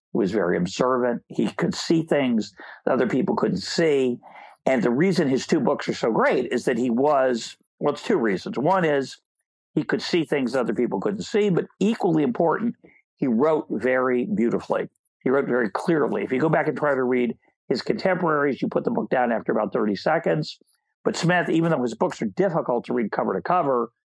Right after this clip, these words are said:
because they're written a long time ago when he uses words that, and talks about things that aren't in our vocabulary so much anymore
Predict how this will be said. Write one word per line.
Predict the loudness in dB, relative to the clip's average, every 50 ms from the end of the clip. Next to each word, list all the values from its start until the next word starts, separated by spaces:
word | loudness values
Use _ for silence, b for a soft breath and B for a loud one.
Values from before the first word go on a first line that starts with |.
| _ _ _ _
because | _ -2 0 0 -2 0 0
they're | 0 0 0 0
written | 0 -2 -2 -2
a | -2
long | -2 0 0 0
time | 0 0 0 0 0
ago | 0 0 2 0 2 0
when | 0 -2
he | 0 0
uses | 0 0 0 -2 -6 -12 -2
words | 0 0 2 2 0 0 -2
that, | -4 -8 -8 _ _ _ _ _ _ _ _ _ _
and | -4 -2
talks | 0 0 0 0 -2
about | -4 -2 0
things | 0 -2 0 0
that | 0 0
aren't | 0 -2 -4 -8 _ _ _ _
in | -2 0
our | 0 0 0
vocabulary | -2 -2 0 0 0 2 2 2 2 2 0 0
so | -2 -2 -4
much | -4 -4 -4 -4
anymore | -2 0 0 0 0 2 2 2 0 0